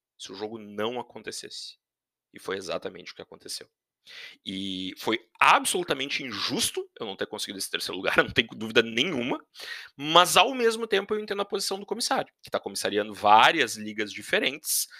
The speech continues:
e que não, não tem condições, né, de tomar decisões individualizadas. Obviamente ele vai ser muito questionado se ele fizer isso, ele tem que tomar uma decisão mais geral sobre como ele vai conduzir as ligas. Eu entendo a decisão que ele tomou,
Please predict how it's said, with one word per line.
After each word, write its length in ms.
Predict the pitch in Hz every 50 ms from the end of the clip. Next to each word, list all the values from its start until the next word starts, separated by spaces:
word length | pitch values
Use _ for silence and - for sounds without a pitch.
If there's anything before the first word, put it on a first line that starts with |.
| - - -
e 60 | 175
que 420 | - - - 185 180 175 170 175 170
não, 180 | 175 180 185
não 400 | 180 185 185 180 180 175 175 190
tem 180 | 196 214 226 277
condições, 720 | 277 254 208 175 - - 156 123 113 - - - - - -
né, 240 | 98 101 95 104 113
de 100 | 110 -
tomar 220 | - 107 107 113
decisões 840 | 117 120 113 - - 120 110 107 107 110 101 113 117 120 120 113 113
individualizadas. 1300 | 123 131 135 135 123 131 135 123 135 123 120 120 120 117 117 131 143 143 147 127 127 139 - 135 135 110
Obviamente 500 | 92 90 92 101 95 98 101 107 - -
ele 100 | 104 98
vai 160 | 92 92 98
ser 380 | - - - 101 98 98 95 - _ - - - _
muito 140 | 110 - -
questionado 640 | - 113 - - 175 170 151 131 120 131 - 180 -
se 120 | - -
ele 100 | 110 107
fizer 240 | - - 135 143 165
isso, 300 | - 123 135 - - -
ele 80 | - -
tem 100 | _ _
que 80 | _
tomar 360 | - 107 101 98 92 92 95 - _ _ _ _ _
uma 80 | - 98
decisão 420 | 98 98 - 104 98 101 92 92
mais 220 | 90 85 95 95
geral 400 | 101 101 117 135 139 131 110 123
sobre 240 | 156 - - 135 117
como 180 | - - 101 104
ele 80 | 104
vai 140 | 101 101 104
conduzir 420 | - - 110 110 120 120 120 127 -
as 120 | 165 170
ligas. 400 | 175 - 156 170 202 254 240 -
Eu 80 | 294 320
entendo 240 | 311 - 147 147 156
a 20 |
decisão 380 | 151 151 - - 156 143 147 143
que 100 | - -
ele 80 | 151
tomou, 380 | - - 370 320 202 147 - -